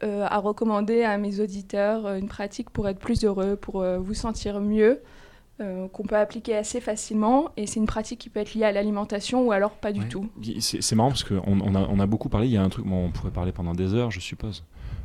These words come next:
Speaker 2: Euh, il y a un truc dont on n'a pas du tout parlé, c'est que je, je fais l'idiot en racontant, euh, toutes ces histoires de, de fast-food et compagnie. Euh, la réalité, c'est que, euh,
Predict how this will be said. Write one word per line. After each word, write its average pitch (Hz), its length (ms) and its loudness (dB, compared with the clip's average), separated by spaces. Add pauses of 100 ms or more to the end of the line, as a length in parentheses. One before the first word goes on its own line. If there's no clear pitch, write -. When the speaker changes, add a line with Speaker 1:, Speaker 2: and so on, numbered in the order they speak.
Speaker 2:
Euh, 92 560 4
il 104 60 2
y - 20 6
a 101 40 6
un - 20 6
truc 131 140 0
dont 120 120 2
on 98 40 0
n'a 95 100 4
pas 117 100 2
du 107 140 -6
tout - 100 -6
parlé, 107 280 2
c'est - 180 -2
que 87 220 0 (260)
je, - 260 -2
je - 120 -2
fais 117 100 4
l'idiot 113 400 6
en 101 80 6
racontant, 95 720 2
euh, 82 240 0
toutes - 180 -12
ces 85 200 -6
histoires 95 420 0
de, 82 200 -2
de 85 100 -4
fast-food 98 480 -2
et 92 40 0
compagnie. 101 420 -2 (320)
Euh, 95 280 -2
la 95 160 0
réalité, 95 520 -2
c'est 92 240 -6
que, 95 600 -4 (480)
euh, 85 260 -8